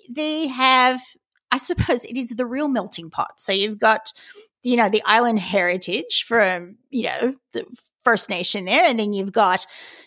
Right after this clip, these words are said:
you know, Polynesian, Chinese, Korean, Japanese, Philippines, Puerto Rican, and Portugal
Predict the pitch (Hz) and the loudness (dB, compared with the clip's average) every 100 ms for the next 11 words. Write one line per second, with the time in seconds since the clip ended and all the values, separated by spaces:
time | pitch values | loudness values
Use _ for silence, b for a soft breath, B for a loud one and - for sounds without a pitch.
0 | B 214 190 - 254 269 262 262 262 277 | B -4 -4 0 4 6 6 6 6 6
1 | 302 302 B _ - - 247 269 262 247 | 4 0 B _ 0 2 6 6 6 6
2 | 240 247 - - 220 226 233 240 240 214 | 4 2 0 -2 2 4 6 4 4 4
3 | 220 233 226 220 220 220 - 220 226 220 | 4 2 2 4 2 2 0 2 4 4
4 | 220 220 214 220 - - 214 190 190 214 | 2 2 2 0 0 0 0 0 -2 0
5 | 247 233 226 202 190 - 262 285 - 226 | 2 2 0 -6 -10 2 2 4 2 2
6 | 196 165 180 | 0 -2 -6